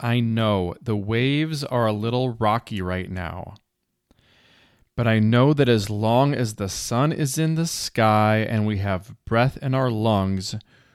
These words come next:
we still have so much to be grateful for. So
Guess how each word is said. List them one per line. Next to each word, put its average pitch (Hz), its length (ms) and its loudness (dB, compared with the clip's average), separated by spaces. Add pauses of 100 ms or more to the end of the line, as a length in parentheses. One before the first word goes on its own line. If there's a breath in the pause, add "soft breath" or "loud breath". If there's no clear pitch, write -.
(480 soft breath)
we 117 160 -4
still 117 400 -2
have 101 240 0
so 123 380 2
much 104 480 -4
to - 120 -10
be 107 140 -2
grateful 98 560 -4
for. 80 520 -12 (1800 loud breath)
So - 540 0